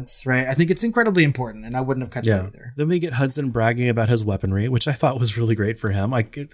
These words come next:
Speaker 2: just seems like such a great character moment, you know, during the dropship, you know, going down to the planet. That,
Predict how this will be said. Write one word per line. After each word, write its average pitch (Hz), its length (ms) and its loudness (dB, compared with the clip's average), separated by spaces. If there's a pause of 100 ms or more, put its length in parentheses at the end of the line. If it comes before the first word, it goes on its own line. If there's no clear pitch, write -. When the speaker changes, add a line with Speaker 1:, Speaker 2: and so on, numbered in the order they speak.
(160)
Speaker 2:
just 110 160 -2
seems 143 200 0
like 143 120 0
such - 180 -2
a 113 40 -6
great 113 180 -2
character 117 340 -2
moment, 104 540 -2
you 110 100 0
know, 101 80 2
during 107 260 0
the 101 80 -2
dropship, 98 580 -4 (360)
you 107 140 0
know, 92 220 -2
going 95 340 -6
down 95 360 -4 (460)
to 113 80 2
the 98 60 2
planet. 117 420 0 (800)
That, 101 480 0